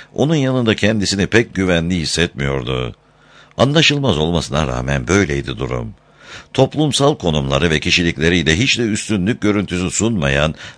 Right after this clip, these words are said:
ama buna rağmen yanlarında cesaretsizliğe kapıldığımız insanlar vardır. Onların yanında hem de yeterli neden olmaksızın sahte ve yapay hissederiz kendimizi.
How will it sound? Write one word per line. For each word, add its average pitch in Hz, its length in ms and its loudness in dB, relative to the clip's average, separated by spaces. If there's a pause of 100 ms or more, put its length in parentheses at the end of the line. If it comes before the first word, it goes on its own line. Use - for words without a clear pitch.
ama 71 240 0
buna 71 240 0
rağmen 67 300 0
yanlarında 85 720 2
cesaretsizliğe 90 960 0
kapıldığımız 87 640 -2
insanlar 78 560 0
vardır. 62 600 -4 (800)
Onların 151 360 4
yanında 78 500 2
hem 101 200 2
de 78 60 4
yeterli 82 520 2
neden 80 240 2
olmaksızın 76 720 0
sahte 98 460 0
ve 123 100 2
yapay 107 340 2
hissederiz 80 580 0
kendimizi. 65 840 -2